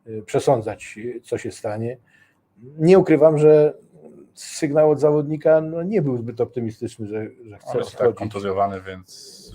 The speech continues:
Speaker 1: W tej chwili jest kontuzjowany, więc jakby
Speaker 2: Mhm.
Speaker 1: temat nie jest aż tak gorący. Natomiast, y, y, ponieważ jesteśmy w takim momencie sezonu i w takiej sytuacji, że opowiadanie,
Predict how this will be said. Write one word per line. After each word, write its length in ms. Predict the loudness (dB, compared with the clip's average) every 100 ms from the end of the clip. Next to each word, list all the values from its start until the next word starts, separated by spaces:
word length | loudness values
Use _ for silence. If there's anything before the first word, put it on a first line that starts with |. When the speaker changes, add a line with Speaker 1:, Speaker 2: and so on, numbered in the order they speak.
| -16
Speaker 1:
W 20 |
tej 120 | -14
chwili 180 | -10 -10
jest 140 | -8
kontuzjowany, 640 | -8 -8 -8 -2 0 0 -2
więc 200 | -6 -8
jakby 220 | -10 -4
Speaker 2:
Mhm. 420 | -4 -4 -10 -16 -16
Speaker 1:
temat 360 | -12 -8 -10 -10
nie 80 | -10
jest 160 | -6
aż 160 | -6 0
tak 300 | 0 0 -4
gorący. 640 | 0 4 4 2 -6 -10 -10 _ _ _ _ _ _ -10
Natomiast, 640 | -10 -4 -2 -2 -2 2
y, 240 | 2 2 -2 _ _ _ _ _ _ _ -20
y, 160 | -18 -18 _ _ _
ponieważ 500 | -4 4 4 2 -6 -6 -4
jesteśmy 560 | -8 -6 -8 -4 -6
w 400 | -6 -14 -20 -18 -4
takim 280 | -4 -2 -2
momencie 380 | -2 -4 -6
sezonu 580 | -8 -6 -4 -4 -6 -10 _ _ _ -16
i 60 |
w 40 | -6
takiej 240 | -6 -6
sytuacji, 600 | -12 -10 -6 -6 -8 -12
że 240 | -6 -6 -6 _ _ _ _ _ _ _ _ -14
opowiadanie, 560 | -4 -2 2 2 0